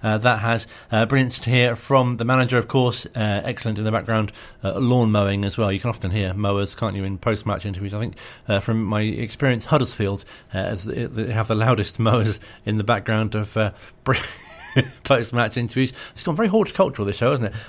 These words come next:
That's two mentions of lawn mowers. We had the robotic one a little earlier on that Phil was stood near the aerial of.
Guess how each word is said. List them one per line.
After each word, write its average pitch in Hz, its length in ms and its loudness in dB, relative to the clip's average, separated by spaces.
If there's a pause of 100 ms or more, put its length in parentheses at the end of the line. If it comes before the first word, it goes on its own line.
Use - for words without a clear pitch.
That's 113 160 -2
two 226 180 4
mentions 110 340 0
of 104 120 -4
lawn 104 160 2
mowers. 117 200 -2
We 131 40 -2
had 117 80 -2
the 117 40 -4
robotic 123 440 0
one 113 180 -2
a 107 60 -6
little 110 200 -2
earlier 107 140 0
on 120 120 2
that 107 140 -4
Phil 117 160 -2
was 104 140 -4
stood 107 140 -4
near 107 100 0
the 104 80 0
aerial 101 240 0
of. 117 140 -2